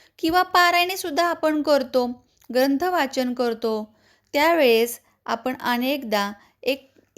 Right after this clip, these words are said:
अशी चूक करतो, जी चूक आपल्या कळत नकळत आपल्या लक्षातही येत नाही. तर त्या चूक केलेल्या, जी चूक आहे, त्या चुकीचा आपला दोष लागतो आणि त्या जपाचे किंवा त्या ग्रंथ वाचनाचे किंवा पारायणाचे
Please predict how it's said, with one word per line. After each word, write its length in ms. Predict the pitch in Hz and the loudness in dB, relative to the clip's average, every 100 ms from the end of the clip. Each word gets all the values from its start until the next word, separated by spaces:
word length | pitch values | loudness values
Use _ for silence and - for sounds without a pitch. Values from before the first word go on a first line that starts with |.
| - - | -8 0
अशी 300 | 233 - 370 | 0 0 -4
चूक 300 | - 311 - | -4 -8 -2
करतो, 580 | 262 240 233 254 175 - 208 | 2 2 2 0 0 -8 -10
जी 100 | 240 | -8
चूक 460 | 247 - 330 262 151 | -8 -6 -4 -4 -6
आपल्या 360 | - 233 240 233 | -4 -4 -2 -4
कळत 360 | 233 226 254 | -2 -4 -2
नकळत 380 | 262 254 226 226 | -4 -2 -4 -2
आपल्या 300 | 226 220 220 | -4 -2 -2
लक्षातही 600 | 220 214 - 240 226 311 | 0 -4 -4 -4 -2 -2
येत 300 | 311 247 226 | 2 2 0
नाही. 360 | 220 208 214 180 - _ _ _ - | -2 -2 -4 -6 -10 _ _ _ -4
तर 100 | 247 | -4
त्या 280 | 240 262 339 | 0 0 0
चूक 320 | 349 294 - | -4 -6 -2
केलेल्या, 440 | 269 240 233 220 170 190 | -2 0 0 -2 -4 -10
जी 100 | 226 | -12
चूक 380 | 226 - 302 330 | -12 -10 -6 -2
आहे, 320 | 285 240 190 - _ _ - | 0 0 -4 -8 _ _ -10
त्या 160 | 247 247 | -8 -6
चुकीचा 480 | 269 269 302 302 311 | -8 -6 -6 -2 -2
आपला 280 | 302 285 | -2 -4
दोष 440 | 294 214 247 330 359 | -2 -2 -2 -2 0
लागतो 560 | 285 - - 214 226 - _ | 0 0 -4 -8 -8 -14 _
आणि 260 | - 226 226 226 | -8 -6 -6 -2
त्या 240 | 247 220 202 240 - 202 | -2 0 -4 -10 -16 -4
जपाचे 560 | 240 233 262 277 262 220 | -2 0 0 -2 -2 -4
किंवा 340 | - 233 220 | -4 -2 0
त्या 160 | 220 202 | -2 -4
ग्रंथ 360 | 208 208 208 | -4 -6 -4
वाचनाचे 580 | 233 208 - 208 202 208 | -2 -2 -4 -8 -6 -8
किंवा 260 | 202 202 202 | -4 -2 -2
पारायणाचे 760 | 220 220 240 285 247 214 214 | -2 0 0 0 -2 -2 -6